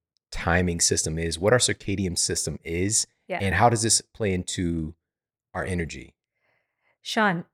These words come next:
Speaker 2: it is everything. I mean, we are a different person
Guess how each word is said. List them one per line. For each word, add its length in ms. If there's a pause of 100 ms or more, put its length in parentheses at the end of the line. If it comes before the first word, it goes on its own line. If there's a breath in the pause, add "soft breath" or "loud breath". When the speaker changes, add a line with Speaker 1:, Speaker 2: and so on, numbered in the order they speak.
(280)
Speaker 2:
it 200
is 140 (140)
everything. 800
I 80
mean, 320
we 400 (100)
are 220
a 280
different 480
person 680